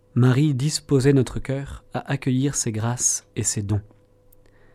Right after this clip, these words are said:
Sur les montagnes de la Salette, elle nous apprenait le don de la contrition,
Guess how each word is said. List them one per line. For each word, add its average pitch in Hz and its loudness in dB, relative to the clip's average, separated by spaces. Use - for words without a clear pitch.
Sur - -4
les 123 6
montagnes 147 6
de 127 -2
la 120 0
Salette, - -6
elle 127 4
nous 131 6
apprenait 143 2
le 127 2
don 127 4
de 139 0
la 110 0
contrition, 143 -2